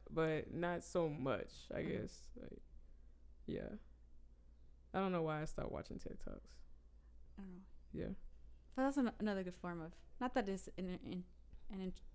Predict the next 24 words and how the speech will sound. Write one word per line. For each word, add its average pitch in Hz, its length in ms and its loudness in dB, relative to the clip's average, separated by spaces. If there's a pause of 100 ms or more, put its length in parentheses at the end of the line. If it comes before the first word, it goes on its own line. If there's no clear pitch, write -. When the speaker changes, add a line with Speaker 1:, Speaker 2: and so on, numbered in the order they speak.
Speaker 2:
interview, 165 500 2
Speaker 1:
Yeah. 180 140 4 (300)
Speaker 2:
but 175 100 0
also 175 300 4
s-, - 1300 -8
someone 175 320 2
telling 165 280 -2
their 143 120 2
story. 151 320 -4
Speaker 1:
Yeah, 180 140 12
yeah, 143 220 12
yeah. 78 120 6
It's - 120 4
telling - 240 6
their - 100 4
Speaker 2:
I - 40 6
Speaker 1:
story. - 180 6
Speaker 2:
think 170 100 4
there's 175 100 -2
also 165 240 -2
beauty 147 320 -2
in 107 80 -4
that - 180 -6
too. 175 300 0